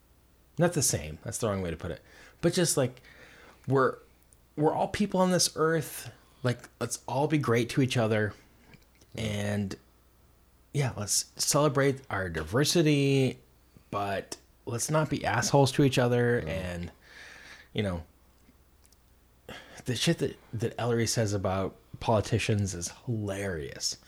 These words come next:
Speaker 1: 'Cause she has no idea. But she gets, gets, like, this, like, cursory knowledge from, like,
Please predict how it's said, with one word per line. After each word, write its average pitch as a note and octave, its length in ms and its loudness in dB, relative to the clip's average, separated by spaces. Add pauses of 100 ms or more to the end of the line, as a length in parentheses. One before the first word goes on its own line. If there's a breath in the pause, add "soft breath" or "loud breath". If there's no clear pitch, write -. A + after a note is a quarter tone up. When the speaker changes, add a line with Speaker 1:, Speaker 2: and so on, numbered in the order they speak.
(340 loud breath)
Speaker 1:
'Cause D#3+ 120 0
she - 120 2
has G3 140 4
no B2 180 4
idea. D#2 540 -4 (500 loud breath)
But C#3+ 80 2
she D3 140 0
gets, D3+ 260 -2 (200)
gets, C3 240 -2
like, - 180 -10 (100)
this, A2+ 260 -2
like, A2+ 160 0
cursory C3 640 6
knowledge F2+ 640 2
from, F#2 300 0
like, D#2+ 200 -6